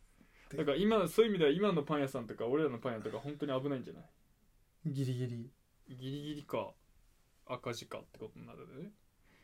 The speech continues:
Speaker 2: そもそも運営がうまくいってないところに、その、経済的にも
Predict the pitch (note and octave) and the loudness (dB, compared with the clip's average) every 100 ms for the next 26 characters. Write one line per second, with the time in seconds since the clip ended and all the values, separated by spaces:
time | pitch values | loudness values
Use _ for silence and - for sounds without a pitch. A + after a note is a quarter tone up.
0 | _ _ - - _ - D#3+ E3 E3 D#3+ | _ _ -20 -20 _ -10 -4 -2 0 0
1 | E3 E3+ D#3+ D#3 D#3+ D#3+ C3 - C3+ A#2+ | 2 2 4 2 2 -2 -4 -4 -4 -4
2 | C3 B2+ A#2 A#2+ B2+ A2+ - - B2+ A2+ | -6 -6 -6 -6 -8 -8 -10 -12 -10 -8
3 | G#2 D#3 - - - D#3+ E3 E3 D#3+ D#3+ | -10 -10 -16 -20 -8 -2 2 2 2 -2
4 | D#3 D3+ D3 E3 E3 E3+ C#3+ - - C#3 | -4 -6 -6 -6 -2 0 -2 -6 -12 -8
5 | C3+ G#2+ | -8 -8